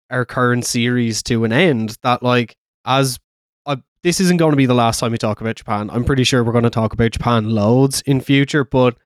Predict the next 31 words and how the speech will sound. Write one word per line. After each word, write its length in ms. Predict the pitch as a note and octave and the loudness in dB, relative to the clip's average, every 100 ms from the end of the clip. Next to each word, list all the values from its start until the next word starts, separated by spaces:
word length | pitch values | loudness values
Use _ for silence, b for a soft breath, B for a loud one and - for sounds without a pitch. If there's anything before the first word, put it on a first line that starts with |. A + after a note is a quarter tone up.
| _ _ | _ _
I 80 | D#3 | -8
think 180 | F#3+ G3+ | -4 -4
in 80 | E3+ | -2
terms 340 | D#3 D3 C#3 | 0 2 0
of, 120 | C#3+ | 0
like, 320 | B2+ A2+ A2 _ _ _ _ - | 2 2 0 _ _ _ _ -6
the 480 | B2+ A#2+ A#2 A2+ - _ | -2 0 0 -2 -6 _
bringing 440 | C#3+ C#3 C#3 D3 C#3+ | -12 -4 0 2 4
you 180 | C3+ | 4
up 140 | B2+ - | 2 0
to 100 | B2+ | -4
speed 320 | - A2+ A2+ | 0 0 2
about 260 | A2+ A2 A2+ | 2 -2 0
what 280 | A#2 A2+ | -2 -2
tattooing 580 | - A#2 - A#2+ A#2 A2 | -2 -6 -2 0 0 -2
means 380 | A2 A#2 B2 B2 | -2 0 0 0
in 100 | A#2+ | -4
Japan, 400 | A2+ A#2 A#2 B2+ | -4 0 0 2
and 80 | B2 | 2
obviously 300 | A#2 A#2 A2+ | 0 0 -2
I 80 | - | -2
think 240 | A2 G2+ | -6 -4
we 160 | A2 A2 | -2 0
will 120 | G#2+ | 0
have 160 | A2+ | -2
a 60 | A2 | -4
conversation 640 | - G#2 G#2 G#2 G2+ A#2 | -8 -10 -6 -6 -6 -8
soon 340 | - A2 G#2+ G#2+ | -10 -6 -6 -6
with 160 | G#2+ - _ _ | -10 -12 _ _
someone 420 | - C3 C3 B2 - | -8 -2 0 -2 -4
what, 260 | B2+ A#2 | -4 -4